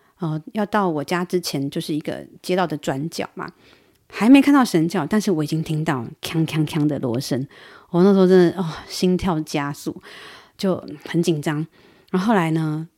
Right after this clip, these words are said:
嗯，看到了那个神教从街角一右转，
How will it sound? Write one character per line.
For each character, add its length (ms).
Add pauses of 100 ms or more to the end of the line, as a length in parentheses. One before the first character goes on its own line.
(140)
嗯， 120 (100)
看 160
到 200
了 120 (280)
那 100
个 320
神 320
教 320
从 300
街 200
角 260
一 200
右 220
转， 200